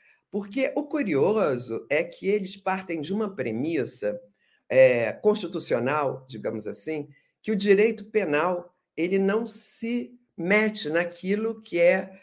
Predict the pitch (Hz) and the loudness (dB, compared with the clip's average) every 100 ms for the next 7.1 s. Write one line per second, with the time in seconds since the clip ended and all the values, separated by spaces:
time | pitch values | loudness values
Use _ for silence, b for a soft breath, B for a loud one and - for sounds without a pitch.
0 | _ 190 185 - 185 202 202 190 214 233 | _ 0 0 -2 -2 -2 -4 -4 -2 0
1 | 247 247 202 214 214 202 190 180 160 127 | 0 0 0 0 0 0 0 -2 -4 -8
2 | 78 - - _ _ 190 226 226 247 - | -10 -12 -18 _ _ -2 4 4 2 -2
3 | 240 214 147 139 139 165 226 190 165 196 | -2 0 0 -2 -4 -4 -2 0 2 2
4 | 175 131 117 b b b - 196 220 185 | 0 -2 -10 b b b -2 0 2 4
5 | 151 180 - _ - 226 214 151 147 156 | 4 2 -4 _ -4 2 2 4 0 0
6 | 180 - - 180 180 233 - 156 113 104 | -2 -12 -10 -6 -4 -4 -4 -4 -2 -4